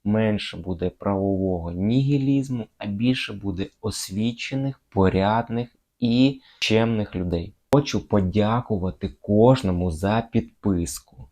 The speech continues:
бо нас вже понад десять тисяч на моєму каналі. Це означає, що ми на вірному шляху,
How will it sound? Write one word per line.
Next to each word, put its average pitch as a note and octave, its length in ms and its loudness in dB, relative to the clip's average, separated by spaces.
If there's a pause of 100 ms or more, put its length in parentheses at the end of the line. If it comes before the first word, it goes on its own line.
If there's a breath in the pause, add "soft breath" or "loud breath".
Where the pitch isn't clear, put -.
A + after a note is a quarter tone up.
(100)
бо G#2+ 240 4
нас A2+ 400 0
вже F#2+ 240 -8 (160)
понад C3+ 480 2 (240)
десять A#2+ 560 2
тисяч C3 560 2
на F2+ 180 0
моєму F#2+ 600 0
каналі. F#2 500 0 (240)
Це A#2 280 -2
означає, G#2 880 -2
що - 220 -6
ми G2 160 2
на F#2+ 220 2
вірному F#2 600 2
шляху, B2 720 2